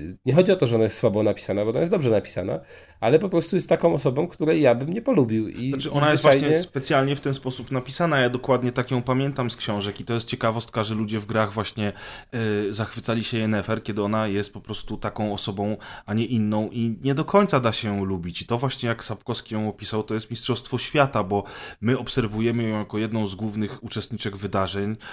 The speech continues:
Speaker 2: jako miłość Geralta, opiekunkę Ciri, jako osobę, która jest bardzo ważna dla całości tej historii. Natomiast,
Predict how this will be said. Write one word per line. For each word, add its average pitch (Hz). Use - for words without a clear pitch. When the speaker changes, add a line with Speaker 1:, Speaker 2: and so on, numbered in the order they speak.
Speaker 2:
jako 107
miłość 113
Geralta, 101
opiekunkę 117
Ciri, 101
jako 110
osobę, 110
która 120
jest 127
bardzo 135
ważna 139
dla 104
całości 92
tej 98
historii. 95
Natomiast, 113